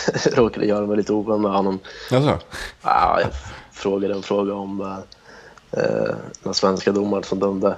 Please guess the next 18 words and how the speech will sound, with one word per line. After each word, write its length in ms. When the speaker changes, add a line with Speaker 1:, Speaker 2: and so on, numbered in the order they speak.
Speaker 1:
åttiofyra 540
i 40
Stockholm 300
Open. 260
Speaker 2:
Jaha, 340
Speaker 1:
Eh, 60
Speaker 2:
okej. 120
Speaker 1:
personen 460
tycker 300
jag 100
att 80
det 100
är 40
helt 440
uttjatat 680
och, 240
Speaker 2:
Jo. 160
Speaker 1:
och 380